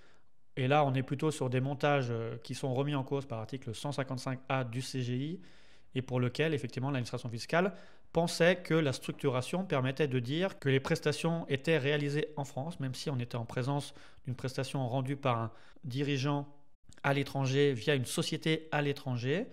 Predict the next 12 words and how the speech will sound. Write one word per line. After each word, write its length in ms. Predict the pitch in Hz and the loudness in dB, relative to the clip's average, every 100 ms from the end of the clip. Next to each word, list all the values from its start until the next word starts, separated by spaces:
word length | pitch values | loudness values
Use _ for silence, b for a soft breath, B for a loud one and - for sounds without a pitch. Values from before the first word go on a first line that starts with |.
| B B B - _ - - | B B B -20 _ -20 -2
et 140 | - | 2
avait 160 | 135 135 | 6 6
remis 300 | 123 160 170 | 6 4 4
en 100 | 160 | 2
cause 300 | 147 165 131 | 2 2 4
le 100 | 131 | 4
lieu 180 | 139 180 | 6 4
d'imposition 840 | 156 147 147 139 - 151 147 147 | 4 2 -2 -2 -2 -2 0 -2
des 260 | 117 123 135 | -2 -2 -2
prestations 400 | 143 131 127 127 | -2 -4 -4 -6
de 60 | |
services 500 | - 131 135 135 - | -4 -2 -2 -4 -8